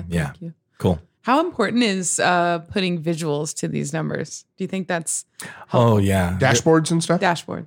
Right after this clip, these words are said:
Speaker 3: Oh,
Speaker 1: yeah.
Speaker 3: man.
Speaker 2: <clears throat> Yeah, having a dashboard, um, somewhere, like, really prevalent,
Speaker 1: Mm-hmm.
Speaker 2: probably not as visible. Um, my, my dad's church,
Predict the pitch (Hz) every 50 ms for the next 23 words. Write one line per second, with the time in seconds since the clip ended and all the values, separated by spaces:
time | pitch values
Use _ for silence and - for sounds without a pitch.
0 | - - 110 - - - - - - - 175 135 - - - - - - 107 101
1 | 95 87 85 101 120 135 147 139 120 104 113 107 113 110 - - - 113 110 107
2 | 104 104 104 - - - 92 90 92 92 90 87 87 85 85 85 80 82 - -
3 | - - - - - - 113 107 107 104 104 101 98 95 92 92 - - _ _
4 | _ _ _ _ _ - 101 98 98 - - - 143 135 - _ _ - 131 123
5 | 127 127 120 113 101 - - - 104 104 107 110 107 107 104 - - 110 - 95
6 | - - 208 101 185 180 202 165 113 104 107 110 117 - - 113 113 104 107 113
7 | 113 110 117 110 110 120 107 120 120 113 107 - 139 127 123 - 135 127 117 113
8 | - 113 110 107 - - 110 110 110 -